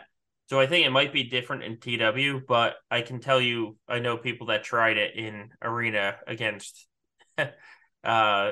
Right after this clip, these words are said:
these Santa teams, and Bad Batch was able to beat it. So,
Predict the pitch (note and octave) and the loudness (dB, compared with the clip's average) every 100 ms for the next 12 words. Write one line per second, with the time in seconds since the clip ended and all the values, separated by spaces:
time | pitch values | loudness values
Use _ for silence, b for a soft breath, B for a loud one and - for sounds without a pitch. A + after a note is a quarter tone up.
0 | - A#2+ A2+ A2+ C#3 B2 A2+ A2 A2 G#2 | -4 -8 -8 -2 2 2 0 -4 -8 -8
1 | G#2 - A2+ G#2+ G#2 G2 _ B2+ B2 A#2+ | -12 -6 -2 -2 -2 -10 _ -4 2 2
2 | A#2+ A2 G#2 - - G#2+ A2 G#2 G2+ G#2+ | 2 0 0 -4 -14 -8 -6 -6 -12 -10
3 | A2+ G#2+ F#2+ - B2 A2 | -6 -6 -6 -2 2 2